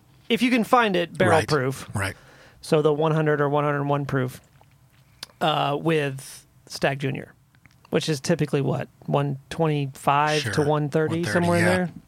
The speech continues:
Speaker 2: Yep.
Speaker 1: One thirty-five if you get lucky
Speaker 2: Yep.
Speaker 1: sometimes, some
Speaker 2: Yep.
Speaker 1: years. <clears throat> Uh, so that you're gonna get a little bit more sweet,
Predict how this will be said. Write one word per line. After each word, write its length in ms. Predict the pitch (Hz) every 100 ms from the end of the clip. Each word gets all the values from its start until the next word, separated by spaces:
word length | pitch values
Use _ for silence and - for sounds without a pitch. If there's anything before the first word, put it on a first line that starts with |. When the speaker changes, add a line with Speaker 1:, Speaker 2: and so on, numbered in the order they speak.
| _ _ -
Speaker 2:
Yep. 140 | - - - -
Speaker 1:
One 200 | 151 143
thirty-five 600 | 156 147 139 147 156 156
if 100 | 143
you 60 |
get 100 | 147
lucky 260 | 151 156 185
Speaker 2:
Yep. 60 |
Speaker 1:
sometimes, 440 | 165 147 180 180 -
some 140 | 185
Speaker 2:
Yep. 80 | 180
Speaker 1:
years. 220 | 185 - - - - -
<clears throat> 300 | - - - -
Uh, 460 | 185 165 151 143 139 - _ _ _ _ _ _
so 220 | - 202 185
that 300 | 220 233 208
you're 100 | 202
gonna 180 | 180 175
get 140 | 170
a 20 |
little 140 | 160 156
bit 40 |
more 120 | 147 139
sweet, 380 | - 180 160